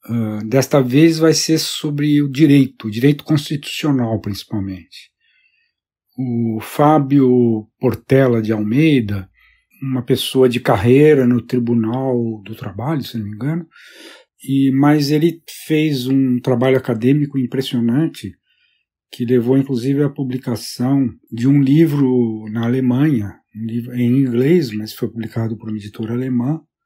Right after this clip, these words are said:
que é o centro da tese de doutorado dele, vamos dizer assim, e que procura explicar por que que a evolução, e particularmente a teoria darwiniana da evolução,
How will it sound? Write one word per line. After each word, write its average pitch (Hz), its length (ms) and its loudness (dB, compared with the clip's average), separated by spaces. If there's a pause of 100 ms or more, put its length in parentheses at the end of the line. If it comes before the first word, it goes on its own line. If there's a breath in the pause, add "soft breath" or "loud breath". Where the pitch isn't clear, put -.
que 127 200 0
é 131 200 0
o 143 400 0
centro 123 480 -2
da 110 140 -6
tese 123 520 2
de 110 120 -8
doutorado 110 640 -6
dele, 120 360 -2
vamos 101 200 -8
dizer 95 160 -18
assim, 131 360 -8 (240)
e 131 140 -6
que 156 460 0 (120)
procura 156 360 0
explicar 165 760 -2 (160)
por 160 220 -4
que 165 240 0
que 151 540 -4 (440)
a 151 120 2
evolução, 135 840 2
e 113 80 -2
particularmente 123 840 0
a 113 60 -4
teoria 120 420 0
darwiniana 110 880 -4
da 98 160 -10
evolução, 120 800 -4